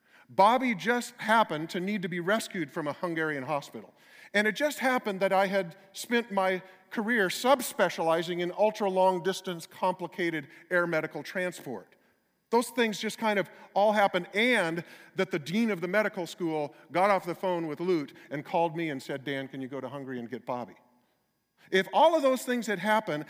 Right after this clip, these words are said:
I would be just one of five thousand U of A faculty who would love <laughs> to get to know Lute personally, but would never even have met him. Why? Because he's really famous and I'm not. So,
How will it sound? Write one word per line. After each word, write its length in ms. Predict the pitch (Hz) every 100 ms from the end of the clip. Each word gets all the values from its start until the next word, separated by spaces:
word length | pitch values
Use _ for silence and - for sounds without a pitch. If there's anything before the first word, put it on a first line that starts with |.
| - 180
I 160 | 214
would 180 | 294 262
be 160 | 220 214
just 420 | 151 214 247 -
one 360 | 170 190 226
of 100 | 214
five 400 | - 170 180 226 - -
thousand 540 | 170 196 233 196 214
U 180 | 185 214
of 100 | 208
A 120 | 196
faculty 500 | 196 190 185 196 196
who 160 | 196 214
would 160 | 233 208
love 600 | 220 277 330 170 120 123 - - _ _ _ -
<laughs> 420 | 196 - _ _
to 120 | - 214
get 180 | 226 -
to 80 |
know 200 | 208 190
Lute 260 | 180 175 170
personally, 480 | 170 160 170 180 202 - - -
but 120 | 190
would 140 | 202
never 280 | 202 202 190
even 240 | 190 180
have 140 | 175 151
met 260 | 208 240
him. 400 | 117 123 110 139 139 - _ _ _ _ 151
Why? 500 | 160 170 233 269 -
Because 260 | 175 180 175
he's 280 | 208 247 208
really 240 | 208 202
famous 480 | 196 190 202 226 -
and 200 | 147 123
I'm 280 | 123 147 151
not. 400 | 127 90 - - _ _ _ _ _ _ _ _ -
So, 560 | - 247 262 175 98